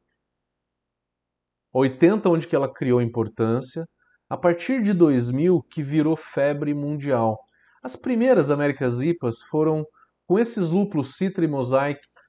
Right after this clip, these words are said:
Mosaic, desculpa, Mosaic é de dois mil e onze ou dois mil e doze, se eu não me engano. Citra, Amarillo, Cinco e Centennial. Eles foram os primeiros lúpulos dessa nova geração. Foram usados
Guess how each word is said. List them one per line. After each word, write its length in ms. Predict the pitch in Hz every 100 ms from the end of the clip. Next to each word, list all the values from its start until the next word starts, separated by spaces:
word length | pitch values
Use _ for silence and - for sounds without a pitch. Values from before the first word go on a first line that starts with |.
| _
Mosaic, 500 | 127 127 117 143 151 147
desculpa, 360 | - 160 131
Mosaic 540 | 117 117 113 127 127 139
é 320 | 131 131 127
de 140 | 123
dois 280 | 120 120 113
mil 140 | 117 127
e 100 | 117
onze 200 | 135 151
ou 80 |
dois 160 | 143 143
mil 120 | 147
e 40 | 139
doze, 320 | 120 123 120
se 100 | 120
eu 60 |
não 60 | 113
me 60 | 107
engano. 300 | 101 98 95 _ _ _ _ _ _ _ _ _
Citra, 460 | - - 233 240
Amarillo, 720 | 190 156 147 185 196 196 202 -
Cinco 680 | - - - 180 196 208 190
e 40 | 185
Centennial. 840 | - 180 175 175 180 160 107 - _ _ _ _
Eles 300 | 143 160 -
foram 600 | - 214 247 233 170 - -
os 220 | 135 -
primeiros 460 | 220 220 240 202
lúpulos 340 | 175 202 190 143
dessa 260 | 139 -
nova 280 | 131 131 127
geração. 560 | 123 123 120 123 107 98 _ _ _ _ _ _
Foram 500 | - - 240 262 240 190
usados 520 | 135 139 151 151